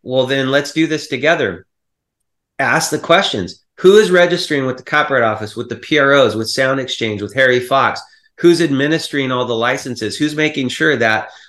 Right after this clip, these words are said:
when my track goes out, that it's being collected? Is anyone figuring out YouTube Content I D? Is anyone figuring out if there's a deal? If, can we do a deal with Facebook, with, or with Meta, you know, covering Facebook, Instagram, with TikTok, you know, whatever?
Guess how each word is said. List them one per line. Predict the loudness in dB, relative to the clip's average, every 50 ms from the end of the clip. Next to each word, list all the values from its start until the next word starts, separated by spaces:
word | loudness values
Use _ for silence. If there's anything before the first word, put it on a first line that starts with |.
| _
when | -2 -2 0 2
my | 2 2 0
track | 0 0 2 2 2 0 -2
goes | 0 0 0 2 2
out, | 2 2 0 0 -2 -4
that | -6 -6 -6
it's | -6 -6 -6
being | -4 -4 -4 -4
collected? | -4 -2 0 0 0 0 0 -2 -4 -4
Is | -2 -2 -2
anyone | -2 -2 0 0 0 0 -2
figuring | -2 -2 -2 0 0 2 2 2
out | 2 0 0
YouTube | -2 -4 -4 -4 -4 -4 -6 -6 -4
Content | -2 -2 -2 -2 -2 -2 -2 -2
I | -2 -2 -2
D? | -2 -2 -2 -2 -2 -4 -8 -16 -10 -6
Is | -4 -2
anyone | 0 0 0 0 0 -2
figuring | -4 -2 0 0 2 2 2 2 2
out | 2 2 0
if | -2 -2 -2
there's | -2 -2 -2 -4
a | -6 -8
deal? | -4 -2 0 0 2 0 0 -2
If, | -4 -6 -8 -12 _
can | -4 -2 0 0 0
we | 0 -2 -2 2
do | 2 2 4 4 2
a | 0
deal | 0 0 -2 -2 -2 -4 -6 -10 -16 -20 -14 -4
with | -2 0 0 -2 -2 -2
Facebook, | 0 2 2 2 2 0 -4 -2 0 2 2 2 0 -2 -2
with, | -4 -4 -2 -2 -4 -4 -2
or | -2 0 0 2 0 0
with | 0 -2
Meta, | -2 0 0 2 2 2 0 -2 -2 -4 -10 _
you | -8 -4
know, | -4 -4
covering | -2 0 0 2 2 2 2 0 0 -2
Facebook, | -2 -2 0 0 0 -2 -2 -2 -2 0 0
Instagram, | -2 -4 -4 -4 -6 -4 -2 0 0 0 0 -2 -2
with | -4 -4 -2
TikTok, | -4 -4 -4 -2 -2 -2 0 0 -2 -2
you | -4 -2
know, | 0
whatever? | 2 2 2 2 0 0 -4 -6 -8